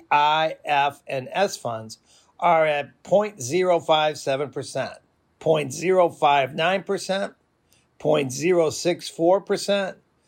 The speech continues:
point zero seven eight percent, and point zero nine zero percent, respectively. The ability to make and change withdrawals, as well as the question of what happens to your account upon death,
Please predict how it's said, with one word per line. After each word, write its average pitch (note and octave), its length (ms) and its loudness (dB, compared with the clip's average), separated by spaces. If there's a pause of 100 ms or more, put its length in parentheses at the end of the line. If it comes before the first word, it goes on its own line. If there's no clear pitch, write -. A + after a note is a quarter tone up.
(180)
point E3+ 380 2
zero F3 600 2
seven D3+ 400 0
eight F#3+ 200 -2
percent, F3+ 580 -6 (580)
and G3 420 2
point E3+ 340 0
zero D#3+ 400 4
nine C#3 540 -4 (180)
zero B2+ 460 -2
percent, G#2+ 520 -12 (120)
respectively. - 840 -4 (340)
The D3 80 2
ability A3 440 2
to G#3+ 120 2
make E3+ 420 -2
and C3+ 200 -8
change G3 440 -2
withdrawals, C3+ 800 0 (380)
as C#3 260 0
well G3 300 4
as F3+ 100 -4
the D4 100 -8
question D#3 460 0
of A2 60 -6
what C#3 180 0
happens D#3+ 540 -2
to C#3 80 -12
your B2 100 -8
account B2 400 -8
upon A#2+ 460 -8
death, C#3 440 0